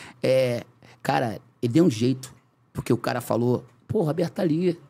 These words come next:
Aí eu falei pro cara, "Poxa, eu queria lá ver ele, cara." "Tu não pode ver não, cara, ele tá numa ala ali que ele tem que ficar isolado." <laughs> Ele, ele falou, "Engraçado, o Roberto falou a mesma coisa, ele queria vir aqui, você não pode ver um outro."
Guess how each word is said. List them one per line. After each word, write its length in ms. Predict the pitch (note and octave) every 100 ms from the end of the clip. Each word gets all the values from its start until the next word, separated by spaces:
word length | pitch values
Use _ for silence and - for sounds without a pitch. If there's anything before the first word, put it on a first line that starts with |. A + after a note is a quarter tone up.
| _ _ _ _ _ _ _ -
Aí 80 |
eu 40 | C3
falei 180 | - D#3
pro 80 | -
cara, 140 | C#3
"Poxa, 200 | - F3
eu 40 |
queria 160 | - F3
lá 100 | E3
ver 140 | F3
ele, 140 | F#3 E3+
cara." 180 | D#3 C#3+
"Tu 100 | -
não 60 |
pode 240 | E3 E3 F3
ver 100 | E3
não, 200 | E3+ F#3
cara, 180 | - F#2+
ele 40 |
tá 120 | -
numa 180 | C#3 C#3
ala 80 | C3+
ali 140 | C3
que 100 | C#3
ele 80 | C#3+
tem 80 | D3
que 40 | B2+
ficar 140 | C3
isolado." 440 | C3 D#3 C3+ C#3+ -
<laughs> 80 | - _ _ _ -
Ele, 220 | D3+ - - - - - D#3+
ele 100 | D#3
falou, 200 | D#3 D#3+
"Engraçado, 400 | G3 - G#3+ F3+
o 20 |
Roberto 260 | D#3+ G3+
falou 140 | - E3+
a 40 |
mesma 180 | F#3+ A3
coisa, 260 | - F#3+ F#3
ele 60 |
queria 240 | - E3+ F3+
vir 160 | E3+
aqui, 340 | E3+ - G3 G3 - -
você 160 | - F#3
não 80 |
pode 300 | G3+ - F#3
ver 100 | D#3
um 140 | D#3+ E3
outro." 260 | D#3+ -